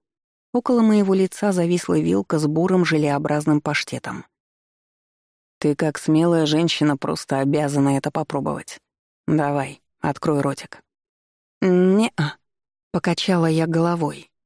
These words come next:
Меньше всего хотела дегустировать сомнительные ингредиенты. Я знал, что тебя заинтересует связывание, но даже надеяться не смел, что так скоро. С каким-то довольством сказал капитан, забирая вилку обратно.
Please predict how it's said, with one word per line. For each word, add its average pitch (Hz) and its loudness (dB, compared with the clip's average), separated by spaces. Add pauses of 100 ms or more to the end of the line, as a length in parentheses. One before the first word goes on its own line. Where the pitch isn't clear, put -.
(260)
Меньше 180 0
всего 208 -2
хотела 185 0
дегустировать 165 0
сомнительные 165 2
ингредиенты. 165 0 (840)
Я 165 0
знал, 190 4
что - -2
тебя 170 0
заинтересует 147 2
связывание, 139 -4 (480)
но 151 4
даже 151 0
надеяться 156 2
не 180 4
смел, 156 0
что 147 -4
так - -4
скоро. - -8 (800)
С - -16
каким-то 180 -2
довольством 160 0
сказал 156 -2
капитан, 160 -2
забирая 143 0
вилку 147 -2
обратно. 139 -6